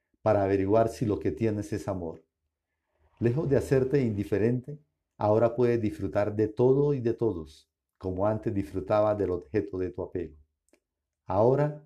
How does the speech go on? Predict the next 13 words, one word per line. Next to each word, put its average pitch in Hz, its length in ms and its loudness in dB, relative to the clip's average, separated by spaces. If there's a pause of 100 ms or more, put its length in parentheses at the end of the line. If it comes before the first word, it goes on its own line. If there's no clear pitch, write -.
(320)
ya 113 160 2
no 120 80 2
hay 120 100 0
más 120 220 0
estremecimientos, 107 1160 -4 (480)
ni 113 120 2
consiguientemente 127 960 0
más 127 200 0
sufrimiento, 117 880 -2 (420)
ni 113 140 0
incertidumbre. 101 840 -2 (1080)
De 92 240 2
hecho, 156 280 -2